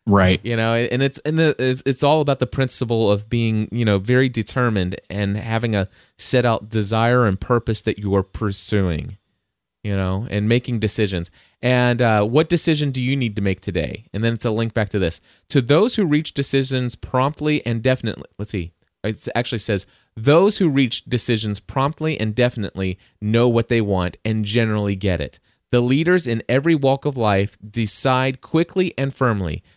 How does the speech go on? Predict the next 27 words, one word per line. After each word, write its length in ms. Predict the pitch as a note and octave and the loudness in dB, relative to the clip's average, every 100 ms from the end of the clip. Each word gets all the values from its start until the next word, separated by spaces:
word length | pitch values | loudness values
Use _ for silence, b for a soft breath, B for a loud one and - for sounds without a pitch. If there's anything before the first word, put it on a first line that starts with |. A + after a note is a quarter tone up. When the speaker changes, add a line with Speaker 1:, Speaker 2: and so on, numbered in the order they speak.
| _ | _
Speaker 2:
That's 280 | - B2 D3 | 0 0 0
the 160 | - C3 | -4 -2
major 520 | A2+ A2 B2+ D3 E3 | 0 2 0 0 -2
reason 440 | D3 B2+ A2 A2 G#2 | 2 0 0 -2 -2
why 240 | G2 F#2 | -2 -2
they 240 | F#2 G2+ | 0 0
are 120 | G2+ G2 | 2 0
leaders." 600 | F2+ E2 - - - - _ _ _ _ _ _ _ _ _ _ _ _ _ _ _ _ _ _ _ - | -2 -4 -6 -8 -10 -12 _ _ _ _ _ _ _ _ _ _ _ _ _ _ _ _ _ _ _ -6
So 160 | - | -2
just, 280 | C3 G3 - - | 0 -2 -4 -8
I 140 | - | -8
love 260 | A3+ G#3+ D#3+ | -2 -2 0
reading 320 | D3+ C3+ B2 | 2 2 2
quotes 440 | G#2+ - B2+ D3 - | -2 0 2 2 -2
and 140 | A2 | -2
having 360 | A2+ A2+ A2+ G2+ | -2 -2 -2 -2
stuff 200 | - G#2 | -4 -6
like 120 | G2 | -4
that. 100 | F#2+ | -6
And 140 | F2+ | -4
I, 60 | F#2+ | -6
yeah, 200 | G2 F#2 | -4 -4
it's 180 | D#2+ - | -4 -6
a 40 | F#2+ | -4
lot 120 | F2 | -4
of 60 | |
fun. 240 | - E2 | -6 -10